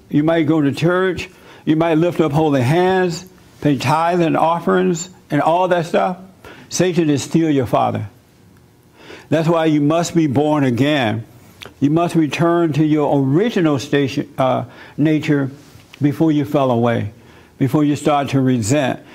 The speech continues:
And most of the time, it's your parents that you resent. And you become like them because you become like whomever you resent. So, no, there's never a time from anger, for anger, unless you're in that fallen state.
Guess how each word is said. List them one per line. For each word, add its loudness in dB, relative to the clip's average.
And 0
most 0
of 0
the -8
time, 0
it's 0
your 0
parents -4
that 0
you 2
resent. -2
And 2
you 2
become 0
like 0
them 2
because 0
you 2
become 0
like 2
whomever 2
you 0
resent. -2
So, 0
no, 0
there's 0
never 2
a -2
time 0
from -4
anger, 0
for 0
anger, 0
unless 0
you're 0
in 0
that -2
fallen 0
state. -2